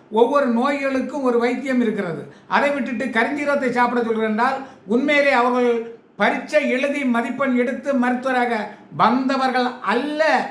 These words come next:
என்பதை புரிந்து கொள்ளுதல். நன்றி, வணக்கம். பாரம்பரிய வைத்தியர் நெல்சன் ராய். பல பல தலைமுறை எங்களுடைய கல்வங்கள், அரைக்கிற கல்வங்கள் எல்லாம் ஆயிரம் ஆண்டுகளுக்கு முன்பே உள்ளது, தலைமுறை தலைமுறையாக.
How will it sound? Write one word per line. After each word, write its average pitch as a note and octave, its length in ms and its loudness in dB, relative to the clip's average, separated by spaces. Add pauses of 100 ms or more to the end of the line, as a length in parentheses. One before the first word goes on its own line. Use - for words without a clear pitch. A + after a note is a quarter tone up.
(180)
என்பதை A#3+ 400 2
புரிந்து A3+ 300 0
கொள்ளுதல். A#3 340 -2 (180)
நன்றி, A#3 340 0
வணக்கம். A3 380 0
பாரம்பரிய A3 480 0
வைத்தியர் G3 400 -4 (220)
நெல்சன் G#3 380 -2
ராய். - 220 -2
பல F#3+ 200 2
பல B3 160 0
தலைமுறை A#3 400 0 (380)
எங்களுடைய A#3 400 4
கல்வங்கள், B3+ 560 0
அரைக்கிற A#3 420 0
கல்வங்கள் B3 440 0
எல்லாம் A#3 320 4 (420)
ஆயிரம் C4 380 2
ஆண்டுகளுக்கு A#3+ 640 2
முன்பே A#3+ 320 0
உள்ளது, G3+ 400 0
தலைமுறை A#3 400 0
தலைமுறையாக. G3+ 540 -2